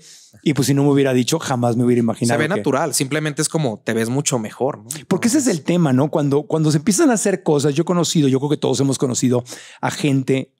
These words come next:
Speaker 1: muy hermosa que empiezan a entrar en años y se empiezan a hacer cosas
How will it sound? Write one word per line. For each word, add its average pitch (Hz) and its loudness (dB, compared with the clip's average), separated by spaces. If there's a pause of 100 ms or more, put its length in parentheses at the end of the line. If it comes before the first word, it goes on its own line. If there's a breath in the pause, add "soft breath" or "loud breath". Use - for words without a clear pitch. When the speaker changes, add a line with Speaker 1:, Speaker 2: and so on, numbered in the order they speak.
(140)
Speaker 1:
muy 139 2
hermosa 135 0 (720 soft breath)
que 127 0
empiezan 143 0 (120)
a 117 -2 (100)
entrar 131 -2
en 139 0
años 127 -4 (400 loud breath)
y 156 2
se 143 0
empiezan 180 0
a 170 0
hacer 156 -4
cosas 120 -2